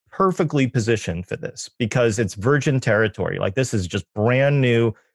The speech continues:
There's nothing but opportunity. And you've got a sponsorship base that's itching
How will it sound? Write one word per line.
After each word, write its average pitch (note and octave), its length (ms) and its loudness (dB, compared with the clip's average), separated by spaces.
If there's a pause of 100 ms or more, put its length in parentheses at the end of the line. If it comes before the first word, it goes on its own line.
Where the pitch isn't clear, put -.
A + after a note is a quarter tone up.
(120)
There's F#2+ 280 0
nothing C3 560 2
but A#2 140 2
opportunity. G#2 880 0 (320)
And A#2 140 2
you've G2+ 160 0
got C3 360 2
a A2 40 -4
sponsorship C#3+ 920 0
base G2 480 -2 (340)
that's G2+ 400 0 (100)
itching B2 600 0